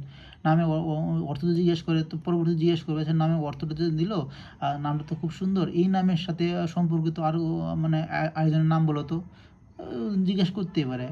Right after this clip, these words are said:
আপনি যদি না জানেন সেটা ডিসক্রেডিট, কারণ আপনার নাম রেখেছে, নিশ্চয়ই কারো কিছু নেমে, উম, কিছু, আহ, আপনার নাম অবশ্যই ভালো বা অন্য কারণে কারো নাম থেকে ইন্স-,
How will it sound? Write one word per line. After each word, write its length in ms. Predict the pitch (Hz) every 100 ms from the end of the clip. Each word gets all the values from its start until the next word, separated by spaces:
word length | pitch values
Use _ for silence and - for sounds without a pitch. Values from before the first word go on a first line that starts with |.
| -
আপনি 240 | 156 175
যদি 120 | 175
না 200 | 160 156
জানেন 200 | 170 185
সেটা 180 | 175 170
ডিসক্রেডিট, 580 | 156 165 - 127 113 -
কারণ 180 | 165 165
আপনার 400 | 170 170 190 185
নাম 240 | 175 170
রেখেছে, 360 | 160 147 139 143
নিশ্চয়ই 340 | 156 160 175
কারো 220 | 170 143 143 - - -
কিছু 200 | 170 160
নেমে, 560 | 151 151 175 196 196 185
উম, 240 | 170 170
কিছু, 400 | 156 170 170 175
আহ, 640 | 160 156 151 143 135 135
আপনার 340 | 147 143 165 165
নাম 340 | 160 160 165
অবশ্যই 360 | 156 156 156 170
ভালো 360 | 120 143 147
বা 100 | 139
অন্য 360 | 156 156 160 156
কারণে 260 | 151 151
কারো 200 | 160 147
নাম 180 | 151 156
থেকে 140 | 156 151
ইন্স-, 260 | 165 135